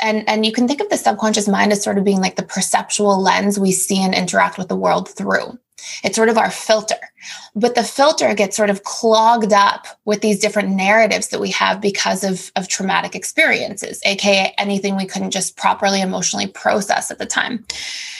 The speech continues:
And so much of healing actually requires us to be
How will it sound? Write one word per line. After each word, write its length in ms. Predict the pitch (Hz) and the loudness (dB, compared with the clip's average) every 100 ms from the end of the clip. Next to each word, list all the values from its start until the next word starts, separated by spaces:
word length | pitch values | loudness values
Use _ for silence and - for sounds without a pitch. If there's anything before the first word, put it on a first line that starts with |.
| - | -6
And 300 | - 233 226 | 0 2 2
so 240 | - - 240 | 0 2 4
much 220 | 262 262 | 4 2
of 100 | 208 | -2
healing 680 | - - 277 311 226 - - | -6 -4 0 2 2 0 -2
actually 460 | - 202 - 233 214 | -2 0 0 2 2
requires 760 | 202 196 - 208 208 214 202 | 0 -6 -2 2 4 2 2
us 240 | 214 196 - | 0 -2 -2
to 100 | 190 | -2
be 300 | 196 190 | -2 -4